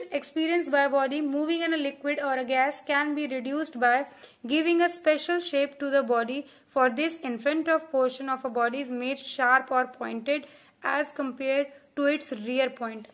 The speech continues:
आपने कभी देखा है कि जो एरोप्लेन होता है, आप इस पिक्चर में देखिए, एरोप्लेन है या किसी के फ्रिक्शन को रिड्यूस करना है, इस, तो हम क्या करते हैं, उसकी बॉडी का जो फ्रंट पार्ट होता है उसको बहुत ही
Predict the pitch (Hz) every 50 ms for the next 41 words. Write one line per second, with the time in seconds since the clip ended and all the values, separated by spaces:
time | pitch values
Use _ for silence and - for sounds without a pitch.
0 | _ - 247 240 233 262 262 277 262 277 277 285 254 247 240 240 - 269 285 277
1 | 285 269 - 302 311 - - _ _ _ _ _ _ _ _ _ _ _ _ _
2 | _ _ 247 220 269 269 262 262 269 269 254 294 302 302 294 269 254 - 277 285
3 | 302 320 277 262 254 254 262 - - 269 233 226 - 294 277 277 262 262 262 254
4 | - 285 294 311 302 - - - - - _ _ - 262 254 262 277 269 269 277
5 | 269 269 269 269 254 247 247 254 254 254 254 277 269 277 294 - - 294 302 269
6 | 277 277 254 - 269 285 277 302 294 269 262 240 262 277 294 277 - 294 269 254
7 | 254 254 262 254 254 262 285 277 - - - - _ _ - - _ - - 285
8 | 285 277 - 294 285 269 285 277 277 - 311 320 311 311 - - 320 330 349 370
9 | 349 - - - _ _ - 254 247 254 247 254 262 302 294 - 302 262 311 311
10 | - - - 294 311 330 339 330 330 - 294 262 254 254 262 269 277 - 311 311
11 | 302 302 - 330 294 240 247 247 254 262 254 311 339 339